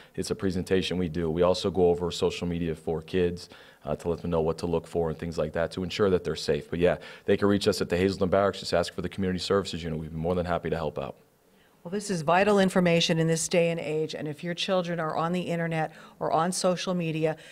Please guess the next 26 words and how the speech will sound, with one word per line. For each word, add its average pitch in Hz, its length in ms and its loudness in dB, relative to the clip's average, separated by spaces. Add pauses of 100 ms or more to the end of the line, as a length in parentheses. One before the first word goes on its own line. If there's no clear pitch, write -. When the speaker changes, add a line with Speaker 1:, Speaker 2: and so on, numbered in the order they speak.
(140)
Speaker 2:
the 147 80 -8
best 190 420 4
way 175 160 4
to 165 100 -2
do 180 220 0
it 185 80 2
is 151 160 -2
safely 190 560 2 (260)
and 143 120 -8
to 151 80 -4
get 180 180 4
it 185 80 0
from 185 160 0
the 170 160 -2
experts - 680 -2 (200)
so - 160 -6
you 151 180 -2
know 170 600 4
that 147 160 -8
they 160 160 4
are 147 180 0
not 160 460 -2
being 160 320 -2
contacted 160 640 -2
by 143 140 -2
someone 160 400 0